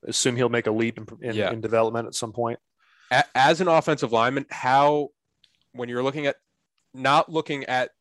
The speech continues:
Speaker 2: like, Zach Rice specifically, because I, I don't think any of us have really watched him super closely, but as an offensive lineman in general, how tough would you say it is to play day one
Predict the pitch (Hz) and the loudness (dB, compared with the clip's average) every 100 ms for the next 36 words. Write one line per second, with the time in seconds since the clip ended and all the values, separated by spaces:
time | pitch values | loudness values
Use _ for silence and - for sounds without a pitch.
0 | _ 117 113 110 117 113 123 113 - 107 | _ -8 -8 -2 0 0 0 -2 -4 -14
1 | - 120 - 113 104 - 101 101 - 95 | -12 -12 -10 -10 -8 -4 -6 -6 -18 -6
2 | 120 123 - 123 117 104 - 120 120 110 | -4 0 0 0 -2 -8 -8 -4 -2 0
3 | 107 117 107 117 110 110 110 - - 110 | -2 -4 -2 -2 0 0 -2 -2 -6 -6
4 | 107 _ _ _ - 143 127 - 120 - | -10 _ _ _ -2 -2 0 2 2 2
5 | 110 110 - _ - _ 117 127 131 131 | -4 -6 -8 _ -20 _ 2 2 2 -2
6 | - 123 - 131 123 110 113 117 117 110 | 2 4 4 -2 -4 -4 -2 -2 -2 -6
7 | 107 107 107 113 113 104 - - 123 123 | -10 -8 -4 -2 -2 -4 -4 0 0 0
8 | - 123 - 110 110 - 120 110 107 110 | -2 -6 -4 -10 -12 -4 0 2 2 -2
9 | 107 - - 104 - 113 107 104 98 _ | -4 -10 -14 -14 -4 0 2 0 -4 _
10 | _ _ _ 101 98 113 110 107 107 104 | _ _ _ -6 0 2 2 0 -2 -2
11 | 95 | -8